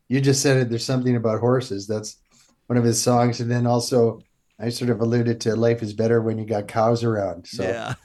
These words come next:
Speaker 2: <laughs> that's
Speaker 1: he's
Speaker 2: right.
Speaker 1: always been a, a wonderful, he's been a guest on the, uh, in the Express, uh, several times.
Speaker 2: Oh, he's, uh, a Corb's in, uh, I, I, I mean, I love Corb for a lot of reasons.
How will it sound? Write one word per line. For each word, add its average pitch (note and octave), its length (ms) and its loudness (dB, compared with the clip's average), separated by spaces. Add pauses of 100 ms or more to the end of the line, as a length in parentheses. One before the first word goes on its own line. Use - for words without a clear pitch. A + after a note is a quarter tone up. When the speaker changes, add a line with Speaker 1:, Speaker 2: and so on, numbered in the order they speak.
(100)
Speaker 2:
<laughs> - 200 -20
that's A#2 220 -8
Speaker 1:
he's C#3 100 4
Speaker 2:
right. D3+ 80 6
Speaker 1:
always D3+ 220 6
been C3+ 180 4
a, B2+ 280 2
a A#2+ 40 2
wonderful, B2 720 0 (300)
he's F#3 180 4
been E3 160 2
a C#3+ 60 2
guest B2 340 0
on A#2 200 0
the, A2 320 -6
uh, A2 260 -4
in A2 160 -6
the A2 100 -4
Express, - 640 -6 (140)
uh, G2 360 -2
several A#2+ 300 2
times. F2 380 -6 (100)
Speaker 2:
Oh, A#2+ 200 -2
he's, D3+ 280 -4
uh, C#3 160 0 (220)
a C3+ 60 -8
Corb's F#3+ 460 -2
in, C#3+ 260 -4
uh, B2+ 320 -2
I, B2 120 -2
I, B2 240 -2
I B2+ 40 -2
mean, B2+ 100 -2
I A#2+ 40 -2
love B2+ 240 -4
Corb B2 320 -2
for - 80 -8
a A#2 60 -2
lot A2 160 -2
of G#2+ 60 -6
reasons. G#2+ 480 -8